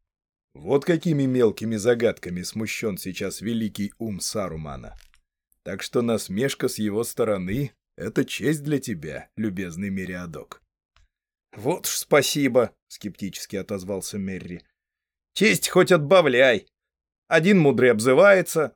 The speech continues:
другой того и гляди всю душу вытряхнет. Только остаётся, что во второй раз спросить, долго ли нам ещё трястись?» Гэндальф засмеялся. <laughs>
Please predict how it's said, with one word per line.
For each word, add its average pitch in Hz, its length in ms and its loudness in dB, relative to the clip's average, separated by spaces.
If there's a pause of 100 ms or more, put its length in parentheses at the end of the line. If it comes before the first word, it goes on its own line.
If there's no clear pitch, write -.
другой 185 340 6
того 120 260 4
и 117 40 -2
гляди 120 260 -2
всю 131 200 -2
душу 208 320 4
вытряхнет. 160 640 0 (400)
Только 160 300 2
остаётся, 135 600 4
что 127 180 -2
во 120 80 -2
второй 135 320 4
раз 131 180 4
спросить, 120 520 -2 (200)
долго 190 440 6
ли 175 100 6
нам 180 260 6
ещё 180 400 4
трястись?» 160 880 0 (800)
Гэндальф 113 440 -6
засмеялся. 92 840 -8 (340)
<laughs> 196 60 2